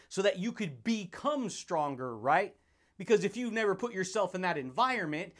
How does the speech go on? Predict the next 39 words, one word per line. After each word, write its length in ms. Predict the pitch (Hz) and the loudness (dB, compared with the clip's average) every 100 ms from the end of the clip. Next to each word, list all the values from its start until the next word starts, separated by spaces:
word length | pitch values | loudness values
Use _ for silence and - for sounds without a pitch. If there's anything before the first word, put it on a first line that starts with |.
| - - | -18 -6
and 140 | 180 | -4
you 80 | 214 | -2
didn't 240 | 220 165 | -4 -4
repeat 440 | 165 160 - 196 - | -4 -6 -8 -10 -10
the 60 | |
pattern, 580 | - 247 254 185 151 180 - - | -8 -2 0 0 -2 -6 -12 -8
you 140 | 180 | -2
wouldn't 260 | 247 208 180 | 0 0 -2
become 320 | 175 196 175 | -6 -4 -4
stronger. 480 | - - 247 214 127 | -4 -4 -4 -4 -6
You 200 | 117 208 | -8 -6
wouldn't 220 | 208 175 | -4 -4
become 360 | 156 - 165 143 | -6 -6 -6 -4
healthier, 480 | 226 196 123 104 90 | -6 -8 -10 -14 -10
right? 340 | 110 180 185 _ _ _ - 381 | -6 -6 -6 _ _ _ -4 0
<laughs> 760 | 320 208 165 226 214 190 135 - - _ _ _ _ _ | 2 2 2 2 2 0 -4 -10 -20 _ _ _ _ _
Yeah, 600 | - 123 175 196 202 208 | -8 -2 2 2 4 4
buddy, 480 | 185 147 185 175 160 | 2 2 4 4 2
dude. 540 | 143 160 175 170 165 143 _ 95 | -2 -2 0 0 -2 -6 _ -4
But 360 | 151 151 127 _ _ _ - | 0 0 0 _ _ _ -2
that's 340 | 147 170 - | 0 0 0
it, 260 | 185 131 110 | -2 -2 2
baby. 280 | 160 165 156 | 2 2 0
That's 280 | 147 156 | 0 0
all 140 | 170 165 | 0 0
I 80 | 147 | 0
got 300 | 123 165 156 | 0 0 0
for 60 | |
you 100 | 170 | -6
guys 300 | 147 165 165 | -2 0 0
today, 440 | 151 123 147 147 147 | -4 -6 -2 0 2
my 220 | 147 143 | 0 -2
friends. 640 | - 151 151 147 143 - _ - - | -2 0 0 0 -4 -10 _ -20 -16
And 180 | 123 113 107 | -14 -6 2
that 300 | 202 165 - _ - | 4 4 -4 _ -14
is 100 | 131 | -4
how 140 | 160 | -4
to 160 | 151 170 | -2 -10
build 600 | 117 175 180 151 113 | -6 2 2 2 -4